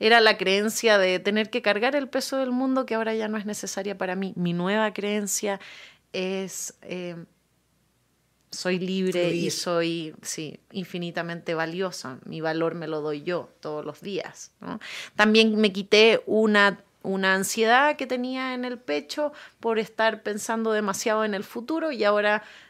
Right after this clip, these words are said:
Speaker 1: eh, estoy confiando y creando mi mejor frecuencia en el presente, mi mejor posibilidad en el presente". Y de paso modifiqué una, un dolorcito que tenía en la espalda también producto de una tensión.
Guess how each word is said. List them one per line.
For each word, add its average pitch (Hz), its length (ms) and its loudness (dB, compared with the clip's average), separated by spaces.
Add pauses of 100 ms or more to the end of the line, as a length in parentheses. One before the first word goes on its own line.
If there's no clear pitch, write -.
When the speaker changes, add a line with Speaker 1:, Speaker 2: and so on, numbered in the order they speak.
Speaker 1:
eh, 185 320 -4
estoy 190 400 -2
confiando 202 640 -2
y 208 60 -4
creando 190 500 0
mi 190 140 -4
mejor 180 380 -4
frecuencia 190 760 -4
en 175 140 -6
el 165 120 -6
presente, 160 760 -4
mi 156 120 -12
mejor 180 400 -6
posibilidad 165 600 -8
en 165 100 -8
el 160 100 -12
presente". - 800 -12 (460)
Y 330 320 4 (460)
de 208 200 4
paso 247 480 6
modifiqué 208 720 2
una, 185 580 0 (800)
un 214 180 6
dolorcito 190 540 6
que 180 100 -2
tenía 175 300 -2
en 175 140 -2
la 165 40 -2
espalda 170 460 0
también 160 440 -4
producto 156 500 -4
de 156 80 -4
una 151 180 -6
tensión. 139 580 -10